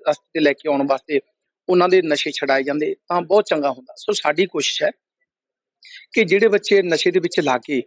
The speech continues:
ਉਹਨਾਂ ਨੂੰ ਨਸ਼ੇ ਤੋਂ, ਅ, ਹਟਾ ਕੇ ਉਹਨਾਂ ਨੂੰ ਫਿਰ ਸਿੱਧੇ ਰ-, ਰਸਤੇ 'ਤੇ ਲੈ ਕੇ ਆਈਏ। ਸਭ ਤੋਂ ਪਹਿਲਾਂ ਉਹਨਾਂ ਦਾ ਨਸ਼ਾ ਛੁਡਵਾਈਏ,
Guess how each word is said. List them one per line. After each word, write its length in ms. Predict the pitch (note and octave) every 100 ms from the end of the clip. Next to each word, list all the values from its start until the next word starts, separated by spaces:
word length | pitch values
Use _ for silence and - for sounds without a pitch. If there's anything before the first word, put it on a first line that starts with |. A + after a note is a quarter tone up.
| _ _ -
ਉਹਨਾਂ 200 | F#3 G#3
ਨੂੰ 160 | G#3 E3+
ਨਸ਼ੇ 280 | D3 -
ਤੋਂ, 420 | E3 F3 E3 D#3+ -
ਅ, 380 | E3+ D3 D3 _ - C3+
ਹਟਾ 260 | - C3+
ਕੇ 160 | C3 F3+
ਉਹਨਾਂ 300 | - E3+ F3+
ਨੂੰ 180 | F3+ E3
ਫਿਰ 240 | _ D#3+
ਸਿੱਧੇ 320 | - D3 F#3
ਰ-, 40 | F3+
ਰਸਤੇ 380 | D#3 D3 -
'ਤੇ 100 | -
ਲੈ 100 | C#3+
ਕੇ 140 | C3+ F3+
ਆਈਏ। 40 |
ਸਭ 160 | G3 E3+
ਤੋਂ 140 | G3+
ਪਹਿਲਾਂ 220 | F#3 F#3+
ਉਹਨਾਂ 120 | G3 G3+
ਦਾ 100 | G3
ਨਸ਼ਾ 300 | E3+ D#3+ G#3
ਛੁਡਵਾਈਏ, 460 | F#3+ D#3 B2+ A#2